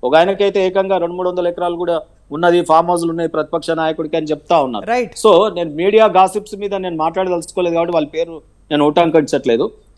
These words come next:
Speaker 1: So, ఆ, ఆ ఆరోపణలు పసలేని ఆరోపణలు, ప్రభుత్వం యొక్క, ప్రభుత్వానికి వచ్చేటటువంటి ప్రజల యొక్క వినతుల మీద తప్పకుండా ప్రభుత్వం పరిశీలన చేస్తుంది. కానీ రాజకీయం కోసం విమర్శలు చేయకుండా ఇంకా ఏం చేస్తే బాగుంటుంది, దీంట్లో ఇంకా ఎట్లా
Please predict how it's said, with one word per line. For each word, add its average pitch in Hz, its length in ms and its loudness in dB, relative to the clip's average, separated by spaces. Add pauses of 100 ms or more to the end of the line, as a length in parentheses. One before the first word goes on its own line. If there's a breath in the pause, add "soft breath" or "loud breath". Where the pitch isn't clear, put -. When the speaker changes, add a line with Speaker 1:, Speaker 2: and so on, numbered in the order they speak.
(100)
Speaker 1:
So, 254 40 8
ఆ, 180 340 6
ఆ 156 340 6
ఆరోపణలు 233 480 -2
పసలేని 202 580 -4
ఆరోపణలు, 170 600 -4 (320)
ప్రభుత్వం 220 440 0
యొక్క, 214 160 0 (220)
ప్రభుత్వానికి 208 560 0
వచ్చేటటువంటి 190 560 -4
ప్రజల 160 340 0
యొక్క 185 220 -2
వినతుల 175 460 -2
మీద 156 180 -2 (600)
తప్పకుండా 240 380 0
ప్రభుత్వం 208 560 -4
పరిశీలన 185 400 -4 (100)
చేస్తుంది. 180 420 -4 (300)
కానీ 165 140 0
రాజకీయం 226 560 4
కోసం 214 360 0
విమర్శలు 196 400 -4
చేయకుండా 170 460 -2
ఇంకా 214 340 2
ఏం 220 200 6
చేస్తే 214 300 -2
బాగుంటుంది, 180 760 -6 (280)
దీంట్లో 208 320 4
ఇంకా 196 300 4
ఎట్లా 190 440 4